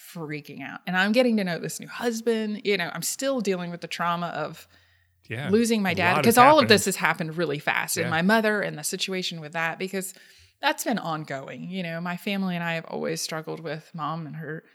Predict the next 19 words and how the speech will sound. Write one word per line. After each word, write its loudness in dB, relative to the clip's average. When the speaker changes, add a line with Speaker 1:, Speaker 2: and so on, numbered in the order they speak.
Speaker 1:
cancer -6
and -8
all -8
of -14
that. -16
Speaker 2:
Right. -8
Speaker 1:
So 4
I 0
get 2
a 2
call, 4
and 2
I'll 0
never 2
forget, -2
it 0
was -2
in -2
August. 0